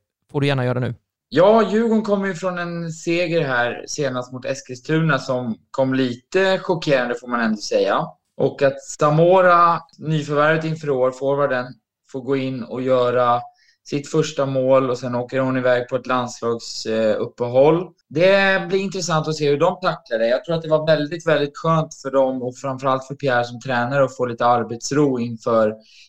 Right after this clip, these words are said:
Speaker 2: inför matchen. Men de har fortfarande kanske säsongens viktigaste match nu mot Växjö. Och Växjö, som inte har vunnit en enda match i år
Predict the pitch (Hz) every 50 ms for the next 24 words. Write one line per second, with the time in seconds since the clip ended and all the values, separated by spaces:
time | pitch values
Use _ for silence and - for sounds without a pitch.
0 | _ - 120 120 123 127 135 156 156 156 160 - - - 117 107 110 113 117 123
1 | 131 127 123 - - - 165 160 - - - - - - 196 202 190 180 165 147
2 | 131 127 117 110 110 110 110 - - _ _ _ _ _ _ _ - 165 151 143
3 | 131 131 - - - 175 165 - 151 139 - - 160 160 165 160 156 147 139 135
4 | 135 - 117 127 131 - - - _ 151 147 143 135 - - - _ - 120 120
5 | 117 113 110 110 - _ _ _ _ _ - 120 151 160 139 - - - - -
6 | - 135 123 120 120 117 113 117 113 113 107 110 110 - - - 127 127 - -
7 | - - - 160 110 - - - _ _ _ _ _ _ _ - 139 - 165 160
8 | 160 - - - - - 185 190 190 185 175 - - - 165 165 156 156 147 -
9 | 151 143 143 147 143 143 139 143 143 139 139 135 131 135 147 165 170 170 - -
10 | - 123 117 113 123 127 139 160